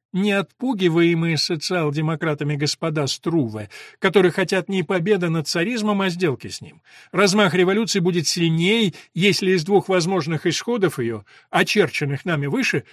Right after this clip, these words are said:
осуществится первый, то есть если монархическая буржуазия сторгуется с самодержавием на конституции вроде Шиповской.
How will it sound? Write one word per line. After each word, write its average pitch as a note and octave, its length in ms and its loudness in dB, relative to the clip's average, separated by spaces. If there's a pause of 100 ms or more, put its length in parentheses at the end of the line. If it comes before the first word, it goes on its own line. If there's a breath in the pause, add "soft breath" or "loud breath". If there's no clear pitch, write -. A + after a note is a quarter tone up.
(140 soft breath)
осуществится G3 840 0
первый, B2+ 400 0
то G3 120 4
есть - 220 4
если D#3 420 0
монархическая D3+ 680 -4
буржуазия D3 560 -2 (200 loud breath)
сторгуется G3+ 720 2
с - 40 -4
самодержавием E3 800 0 (180 loud breath)
на A3 300 2
конституции G#3 920 -2
вроде D3+ 340 -2
Шиповской. - 680 -10